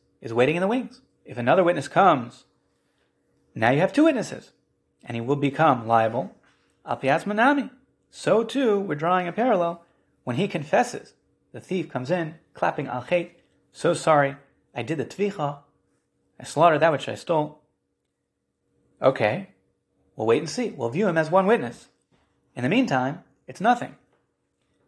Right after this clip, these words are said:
But, ki aso edim mechayev. When witnesses come, then he will be liable for the dal vehe. Afuke mi Rav Huna, Amar Rav. This is against Rav Huna in the name of Rav. The Amar Rav Huna Amar Rav. Mod b'knas v'chakar bo edim poter. This is against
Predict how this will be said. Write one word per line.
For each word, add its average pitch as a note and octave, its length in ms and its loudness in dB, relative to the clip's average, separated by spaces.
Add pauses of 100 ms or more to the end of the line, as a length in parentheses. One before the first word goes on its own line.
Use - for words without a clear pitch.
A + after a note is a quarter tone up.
But, - 320 4
ki - 140 -16
aso F3 340 0
edim E3+ 420 -4
mechayev. C3+ 360 0 (420)
When B2+ 160 -4
witnesses B3 320 0
come, E3+ 320 -2 (380)
then G#3+ 240 -2
he A#3 100 0
will B3 220 0
be G#3+ 120 -2
liable C3+ 440 2 (240)
for C#3+ 280 2
the B2 100 -4
dal B2 200 4
vehe. G#2+ 240 -4 (1300)
Afuke G#3+ 480 2
mi G#3+ 80 -2
Rav A3 120 6
Huna, A3+ 320 2 (200)
Amar F#3 200 0
Rav. G3+ 220 0
This G#3 180 -6
is E3+ 40 -10
against G#3 300 0
Rav D#3 80 -4
Huna G3+ 160 0
in F3+ 60 -2
the D#3+ 80 -4
name F3 100 -4
of B2 100 -4
Rav. F3+ 300 4
The - 100 -4
Amar G3 260 2
Rav D3 80 -2
Huna F3 100 0
Amar D#3 140 -2
Rav. E3 260 4 (720)
Mod F#3+ 260 6
b'knas F#3 440 0
v'chakar E3+ 380 0
bo D3+ 140 2
edim G3 260 -2
poter. A2+ 320 -6 (640)
This A2+ 100 -16
is A#2 60 -10
against F3 420 -2